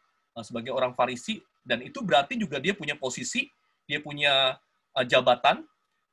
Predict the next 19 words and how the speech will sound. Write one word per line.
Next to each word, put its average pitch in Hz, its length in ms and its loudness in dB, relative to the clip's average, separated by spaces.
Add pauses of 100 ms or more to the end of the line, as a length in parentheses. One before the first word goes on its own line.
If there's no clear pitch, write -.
dan, 131 440 2
eh, - 360 -8
pemimpin 139 440 -6
agama 139 440 2
waktu 139 360 0
itu 214 120 -4
adalah 127 280 2
orang-orang 139 480 0
yang 131 120 -4
memang 165 360 -4
juga 127 240 -10
punya 123 240 -8
akses 143 280 -2
kepada 117 240 -4
kekayaan. 110 560 -4 (440)
Jadi 110 280 -6
kalau 131 200 0
mau 127 160 -4
disimpulkan, 131 760 -2